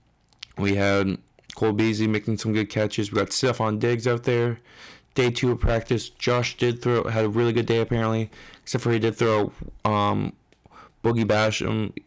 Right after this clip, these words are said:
intercepted one of his passes and returned it for a pick six. So it's good our defense is playing well too. Like, we want our defense to ball out this year. We're gonna need our defense to ball out. So it's good they're showing up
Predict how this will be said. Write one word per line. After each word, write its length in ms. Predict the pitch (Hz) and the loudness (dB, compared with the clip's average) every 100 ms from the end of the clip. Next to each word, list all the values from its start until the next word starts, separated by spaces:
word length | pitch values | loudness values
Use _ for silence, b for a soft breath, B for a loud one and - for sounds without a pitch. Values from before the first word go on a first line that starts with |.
| - - | -6 -2
intercepted 580 | 110 104 113 110 104 - - _ | 0 0 0 0 -2 -4 -20 _
one 120 | 110 | -2
of 60 | 110 | 0
his 140 | 107 | -2
passes 560 | - 110 107 - 113 107 B B B | 0 0 2 2 0 -2 B B B
and 100 | - | -2
returned 260 | 104 98 107 | 0 0 -2
it 40 | |
for 100 | 98 | -2
a 40 | 98 | -2
pick 200 | 110 - | -2 -2
six. 300 | - 120 120 | -2 -2 0
So 280 | 107 104 - B B B | 0 -2 -4 B B B
it's 100 | - | -8
good 160 | - 127 | 0 2
our 120 | 120 | 2
defense 420 | 113 117 123 110 | 2 0 0 -2
is 80 | 117 | -4
playing 260 | - 117 113 | 0 2 2
well 180 | 110 107 | 2 2
too. 280 | 113 117 | 2 2
Like, 200 | 110 104 - - - | 2 0 -6 -12 -2
we 60 | 107 | 0
want 180 | 113 | 2
our 80 | 123 | 2
defense 400 | 107 113 117 107 | 0 0 -2 -2
to 60 | 107 | 0
ball 260 | 113 113 | 0 2
out 200 | 117 123 | 2 2
this 200 | 107 101 | 0 -2
year. 160 | 104 101 B B B - | -4 -4 B B B -2
We're 80 | 104 | 0
gonna 160 | 110 | 2
need 340 | 101 104 113 131 | 2 2 2 2
our 100 | 101 | 2
defense 340 | 98 - 95 | -2 -4 -6
to 60 | 104 | -4
ball 260 | 98 98 | -4 -2
out. 80 | 95 - B B B B - | -4 -10 B B B B -4
So 120 | 117 | -2
it's 120 | 107 | 0
good 240 | - 117 113 | 0 0 2
they're 140 | 107 | 0
showing 340 | - 113 107 | 0 0 2
up 200 | 104 101 | 2 0